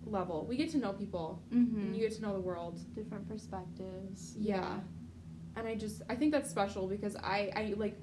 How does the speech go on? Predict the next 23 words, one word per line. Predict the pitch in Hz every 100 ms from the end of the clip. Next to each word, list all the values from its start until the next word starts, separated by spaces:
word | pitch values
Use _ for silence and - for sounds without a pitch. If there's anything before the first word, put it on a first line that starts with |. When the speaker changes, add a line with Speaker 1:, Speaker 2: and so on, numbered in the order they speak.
| - -
Speaker 1:
we | 226
have | 247 220
all | 220
this | 202 208
media, | 190 185 190 202 233 - - - - -
but | 202 - - -
nothing | 214 196 196 202 196 190 190 202 - - - - - - -
Speaker 2:
Means | 196 208 254 302 269
anything. | 196 180 180 - 202 -
Speaker 1:
Uh, | 302 311
exactly. | 392 330 440 466 480 403 339 254
Speaker 2:
Yeah. | 339 - 262
Speaker 1:
Yes. | 247 - - - - - -
And | 311
I | 330
Speaker 2:
Like | 330 - - - - -
Speaker 1:
feel | 339
like | 381 -
the | 294
older | 277 294
the | 247
book, | 214 226 196 - - - - - - -
like, | 92 101